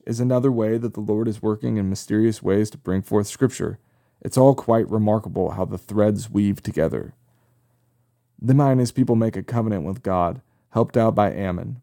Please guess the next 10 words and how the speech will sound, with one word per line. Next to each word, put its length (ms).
probably 420
very 240
similar 340
to 100
how 160
Benjamin's 480
people 260
make 240
their 160
covenant. 460